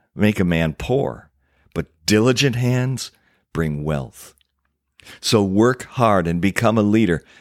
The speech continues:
Be lazy and become a slave, Proverbs twelve twenty-four. Okay, what does all of that have to do with integrity?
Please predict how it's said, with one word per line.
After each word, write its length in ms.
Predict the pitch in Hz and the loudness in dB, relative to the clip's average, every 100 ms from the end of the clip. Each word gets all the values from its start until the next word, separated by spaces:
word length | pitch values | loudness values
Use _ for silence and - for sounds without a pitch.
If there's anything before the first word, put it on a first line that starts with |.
| _ | _
Be 140 | 85 87 | -2 2
lazy 640 | 104 156 101 69 62 - _ _ | 2 0 -2 -6 -10 -16 _ _
and 100 | - | -6
become 300 | 80 85 87 | -4 0 0
a 40 | 85 | 0
slave, 540 | - 101 101 80 71 | 0 2 2 0 -2
Proverbs 440 | - 78 69 69 - | -2 -2 -2 -8 -6
twelve 300 | 73 73 - | -4 -4 -4
twenty-four. 720 | 69 67 69 - 65 60 - _ _ _ _ _ _ _ 92 | -6 -6 -8 -8 -8 -8 -16 _ _ _ _ _ _ _ -2
Okay, 380 | 104 76 65 _ _ _ - - - - _ _ - | -2 -2 -6 _ _ _ -20 -20 -20 -20 _ _ -8
what 260 | 110 135 - | 0 0 2
does 220 | 104 - | 0 0
all 320 | 95 104 101 | 2 2 2
of 100 | 82 | 0
that 240 | 85 92 | 0 0
have 300 | 85 85 87 | 0 -2 -2
to 100 | - | -4
do 180 | 71 82 | -4 -2
with 360 | 82 78 67 _ | 0 -2 -6 _
integrity? 840 | 73 80 73 85 80 69 53 - | -8 -6 -6 -4 -4 -6 -12 -16